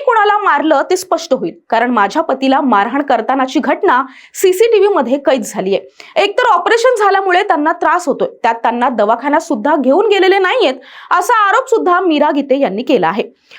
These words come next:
तर दुसरीकडे आमदार सुरेश धस यांनी सुद्धा प्रतिक्रिया दिलीये.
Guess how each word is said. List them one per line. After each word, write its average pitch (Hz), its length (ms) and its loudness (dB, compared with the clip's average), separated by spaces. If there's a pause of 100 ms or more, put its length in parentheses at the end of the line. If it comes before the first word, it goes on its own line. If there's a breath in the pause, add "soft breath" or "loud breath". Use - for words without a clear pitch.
(120)
तर 480 140 2
दुसरीकडे 466 640 2
आमदार 370 280 0
सुरेश 359 380 0
धस 339 300 -2
यांनी 294 280 0
सुद्धा 247 340 -4
प्रतिक्रिया 403 480 0
दिलीये. 190 340 -4